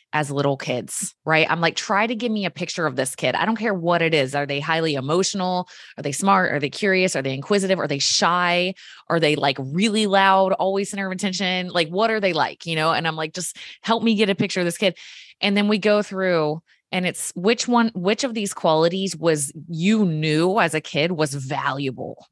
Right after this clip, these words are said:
right? Like, y-, it was reflected back to you by parents or adults or somebody is like,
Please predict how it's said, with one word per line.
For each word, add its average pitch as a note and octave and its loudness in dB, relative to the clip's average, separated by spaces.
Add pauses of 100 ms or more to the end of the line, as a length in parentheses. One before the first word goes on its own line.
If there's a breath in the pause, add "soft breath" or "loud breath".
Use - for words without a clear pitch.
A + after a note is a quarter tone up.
right? D#3 4
Like, D3+ 2
y-, E3 -2
it F#3 4
was E3+ 0
reflected G3 -2
back F#3 0
to - -10
you F3+ -4
by C3+ -2
parents G3 0
or C#3 -4
adults E3 -2
or D3+ -8
somebody D#3+ -2
is C#3+ 0
like, C#3 -2